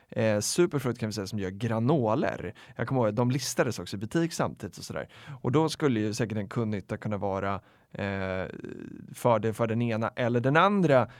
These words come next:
vilken en kund tycker är godast då. Eh, och sen gissar jag ju att alla tycker inte det ena eller andra, men hittar man något sånt fall där det verkar vara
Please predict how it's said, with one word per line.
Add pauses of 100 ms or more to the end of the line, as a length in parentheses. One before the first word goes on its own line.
(120)
vilken
en
kund
tycker
är
godast
då. (280)
Eh,
och
sen
gissar
jag
ju
att (100)
alla
tycker
inte
det
ena
eller
andra,
men
hittar
man
något
sånt
fall (340)
där
det
verkar
vara